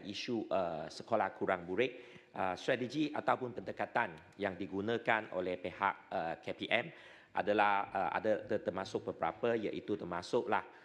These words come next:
eh, pemindahan lokasi ke tempat-tempat yang, eh, memerlukan sekolah tersebut. Maka pemindahan lokasi bagi sekolah kurang murid itu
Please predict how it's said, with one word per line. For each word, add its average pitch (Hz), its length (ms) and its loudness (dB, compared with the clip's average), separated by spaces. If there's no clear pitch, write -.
eh, 85 320 -2
pemindahan 98 760 -2
lokasi 123 800 -4
ke - 160 -6
tempat-tempat 98 720 0
yang, 113 240 4
eh, 85 320 0
memerlukan 101 720 0
sekolah 98 480 2
tersebut. 90 420 -2
Maka 123 320 2
pemindahan 110 560 0
lokasi 104 560 -4
bagi 98 320 0
sekolah - 400 -2
kurang 95 240 0
murid 92 240 -2
itu 135 400 -2